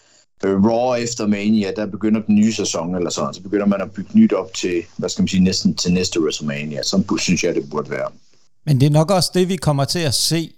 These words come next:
Speaker 2: Og en anden sjov ting, hvis vi skal snakke lidt om netop det der med, hvad der sker til Mania og hvad det er, så er det næsten tre ud af fire,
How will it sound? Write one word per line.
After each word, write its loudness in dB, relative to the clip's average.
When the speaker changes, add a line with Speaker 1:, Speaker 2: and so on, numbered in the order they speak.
Speaker 2:
Og 0
en 0
anden 0
sjov -4
ting, -2
hvis -2
vi -4
skal -4
snakke -2
lidt -2
om 0
netop 0
det -2
der 2
med, -2
hvad 0
der -2
sker 0
til -2
Mania -2
og -4
hvad -2
det -2
er, -2
så 2
er 2
det -4
næsten 0
tre -2
ud -6
af 0
fire, -4